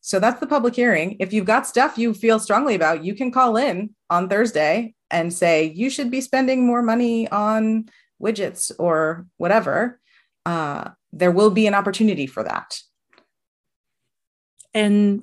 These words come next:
Speaker 2: I don't know that this is relevant to this conversation, but I'll just remind us that the city of Ann Arbor runs on a fiscal calendar of July one to June thirtieth. So this is the budget that would be implemented starting the middle of this summer.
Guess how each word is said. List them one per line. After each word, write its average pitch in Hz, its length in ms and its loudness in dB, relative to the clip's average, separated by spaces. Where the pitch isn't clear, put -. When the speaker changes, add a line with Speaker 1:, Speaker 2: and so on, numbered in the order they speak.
Speaker 2:
I 214 100 2
don't 208 200 2
know 202 160 -2
that 196 160 -2
this 190 160 -4
is 196 100 -6
relevant 190 320 -2
to - 80 -10
this 180 140 -4
conversation, 185 560 -2
but 185 100 0
I'll 180 100 2
just 180 220 -6
remind 190 320 0
us 185 140 0
that 196 160 -4
the 190 80 -4
city 196 240 -2
of 185 100 -2
Ann 185 140 -4
Arbor 233 440 2
runs 208 380 2
on 196 180 -4
a 190 80 -6
fiscal 196 380 -4
calendar 190 500 -2
of 180 180 -8
July 185 300 -2
one 180 320 -4
to 175 160 -10
June 180 220 -8
thirtieth. 180 440 -6
So 185 380 -2
this 180 180 -2
is 180 120 -4
the - 80 -8
budget 185 380 -2
that 185 120 -10
would 180 140 -6
be 190 80 -4
implemented 175 640 -10
starting 170 380 -8
the 170 100 -12
middle 170 180 -8
of 175 120 -10
this 208 140 -14
summer. - 300 -16